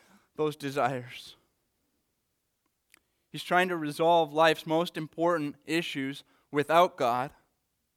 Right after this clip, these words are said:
And he's gonna find out that under heaven, it's impossible to know our significance. And because his quest was misdirected, in the end, it leaves him miserable.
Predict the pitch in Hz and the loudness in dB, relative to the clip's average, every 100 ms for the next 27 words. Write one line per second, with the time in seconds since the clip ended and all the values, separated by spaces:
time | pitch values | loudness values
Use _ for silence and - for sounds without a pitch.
0 | _ _ _ _ _ _ _ _ _ _ | _ _ _ _ _ _ _ _ _ _
1 | _ _ _ _ 123 127 156 143 - 139 | _ _ _ _ -14 -12 -8 -8 -2 0
2 | 139 139 135 131 131 113 139 143 127 113 | 4 2 2 0 -2 -4 -2 -2 -2 -10
3 | _ _ - - 135 113 - 139 151 - | _ _ -12 -10 -8 -10 0 2 4 2
4 | 120 98 98 _ _ _ _ _ _ _ | -8 -16 -20 _ _ _ _ _ _ _
5 | _ - 113 120 110 104 104 104 107 104 | _ -10 -6 -4 -4 -4 -8 -14 -18 -20
6 | _ _ 117 _ _ _ _ _ _ _ | _ _ -20 _ _ _ _ _ _ _
7 | _ _ _ _ _ _ _ _ _ _ | _ _ _ _ _ _ _ _ _ _
8 | - 135 156 165 165 151 - 160 151 170 | -10 -8 2 2 2 -4 -6 2 4 2
9 | - 147 - _ _ 147 160 165 156 143 | -2 -10 -10 _ _ -2 -2 -2 -4 0
10 | 151 165 151 147 151 147 151 160 151 139 | 2 0 -2 -4 -2 -2 0 2 0 -2
11 | 110 135 151 160 - 139 123 120 120 _ | -4 -2 -2 -2 -4 -6 -6 -8 -12 _
12 | _ _ _ _ _ _ _ _ _ - | _ _ _ _ _ _ _ _ _ -14
13 | 104 117 127 110 90 87 | -8 -6 -8 -12 -18 -20